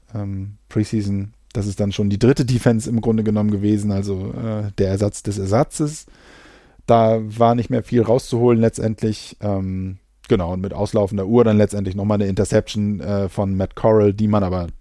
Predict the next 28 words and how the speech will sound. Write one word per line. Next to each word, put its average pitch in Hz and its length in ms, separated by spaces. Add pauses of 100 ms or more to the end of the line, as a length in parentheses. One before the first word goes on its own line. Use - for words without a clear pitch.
(200)
fast - 380
nicht 98 160
zählen 92 240
darf. 90 180
Den, 90 280 (560)
da 107 100
hat 123 120
er 123 80
einfach 117 180
den 110 120
Ball 110 200
nochmal, 104 840
äh, 92 40
per 104 280
Hail 113 260
Murray, 104 440
äh, 95 520
Murray, 80 360
ja, 92 240 (180)
Hail 110 240
Mary 107 580 (460)
versucht, 147 380
in 135 80
die 120 80
Endzone 135 420
zu 117 160
bringen. 110 400 (240)
Mm, 98 480